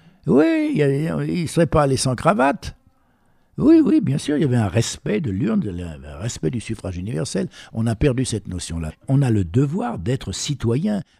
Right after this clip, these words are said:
Vous n'avez pas d'opinion ? Eh bien, exprimez par un bulletin blanc ou exprimez par un bulletin barré que vous n'avez pas d'opinion, puisque, mais qu'on en tienne compte, ça, c'est un autre problème, de ce sentiment exprimé. Mais ne pas aller voter, pour moi, c'est une grave erreur citoyenne.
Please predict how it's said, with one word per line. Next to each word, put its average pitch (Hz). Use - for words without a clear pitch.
Vous 120
n'avez 151
pas 160
d'opinion ? 180
Eh 90
bien, 82
exprimez 107
par 87
un 82
bulletin 85
blanc 165
ou 139
exprimez 95
par 85
un 85
bulletin 85
barré 92
que -
vous 78
n'avez 80
pas 80
d'opinion, 120
puisque, -
mais 73
qu'on 87
en 85
tienne 87
compte, 90
ça, 76
c'est -
un 73
autre 78
problème, 160
de 65
ce 67
sentiment 73
exprimé. 67
Mais 110
ne 98
pas 127
aller 101
voter, 101
pour 92
moi, 165
c'est -
une 80
grave 143
erreur 110
citoyenne. 73